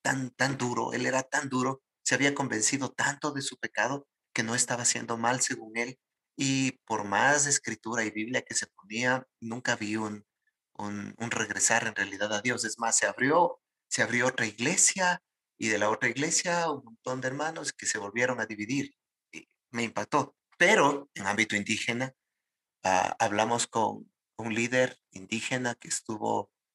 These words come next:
no con un pecado tan fuerte, no, no sé si dec-, si ponerle categorías a los pecados, que no existe, pero sí para decirte que no tenía tanto impacto a nivel,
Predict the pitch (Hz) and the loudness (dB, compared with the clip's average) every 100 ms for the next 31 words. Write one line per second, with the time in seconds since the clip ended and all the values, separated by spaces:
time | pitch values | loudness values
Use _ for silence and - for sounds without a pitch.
0 | _ _ _ - 165 180 233 165 151 156 | _ _ _ -8 0 2 2 0 -4 -6
1 | - - 104 117 - 107 - - - - | -8 -4 -2 -2 -2 -6 -8 -2 0 0
2 | - 123 120 117 113 117 - _ - 127 | -2 -2 0 0 0 -4 -8 _ -10 -4
3 | 131 143 143 123 - - _ - - 123 | 0 2 2 2 0 -2 _ -4 0 2
4 | 123 120 113 110 117 117 107 - - 107 | 2 2 2 2 2 2 0 -2 0 0
5 | 104 - 110 - - 117 160 156 _ _ | 0 -6 0 0 2 0 0 -2 _ _
6 | - 147 180 160 151 127 - 143 151 147 | -4 0 2 6 4 4 2 0 -2 0
7 | 131 139 143 131 131 131 139 - - - | 2 2 2 2 0 2 -2 2 2 4
8 | - 143 147 131 131 | 2 4 4 4 2